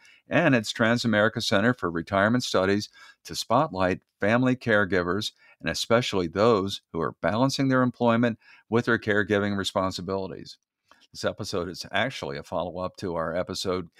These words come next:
Caring for Caregivers, which happened to air last year.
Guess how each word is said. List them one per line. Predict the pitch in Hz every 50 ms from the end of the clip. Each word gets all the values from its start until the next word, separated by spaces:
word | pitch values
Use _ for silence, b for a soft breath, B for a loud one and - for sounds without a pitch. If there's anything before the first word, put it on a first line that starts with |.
| b b b b b _
Caring | - 110 104 101 104 107 101
for | - 107
Caregivers, | 101 - 107 104 110 107 101 110 101 110 117 120 - -
which | 90 85 - - B B B B B
happened | B 113 120 139 131 113
to | 101
air | 104 117 127
last | 127 117 117 120 131 123 - -
year. | 131 143 165 143 92